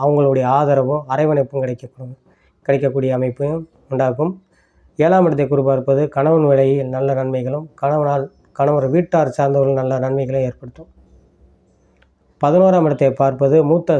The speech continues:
சகோதரன் வழியில் பல நன்மைகளையும் பல முன்னேற்றங்களையும் உண்டாக்கும்.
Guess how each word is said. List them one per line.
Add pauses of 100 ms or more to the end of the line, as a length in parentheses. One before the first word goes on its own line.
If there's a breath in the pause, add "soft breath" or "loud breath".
சகோதரன்
வழியில்
பல
நன்மைகளையும்
பல
முன்னேற்றங்களையும்
உண்டாக்கும்.